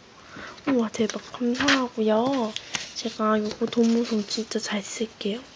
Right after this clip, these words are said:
아까워서 못 쓸 것 같아요. 근데 그 다음 진짜, 진짜 예쁜 투명 인스를 주었는데,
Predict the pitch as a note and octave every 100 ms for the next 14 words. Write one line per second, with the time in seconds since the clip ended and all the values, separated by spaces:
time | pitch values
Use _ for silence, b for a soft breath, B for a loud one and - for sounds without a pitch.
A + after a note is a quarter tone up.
0 | - A3 - D4 C4+ A3 G3+ G3 - A#3
1 | G#3+ G3+ - - F#3+ G#3 - B B B
2 | B B - - - - - - - C4
3 | - B3+ A3+ A3+ A3+ - C#4 - F4 E4
4 | A3+ - G#3 F#3+ - - A#3+ C#4+ D4+ -
5 | F4 E4 E4 C#4 G3+ G3 - - A#3 G3+
6 | F#3 F#3+ A3+ A3+ - G#3 G3 F#3+ G3 B3+
7 | A#3+ G#3 F#3+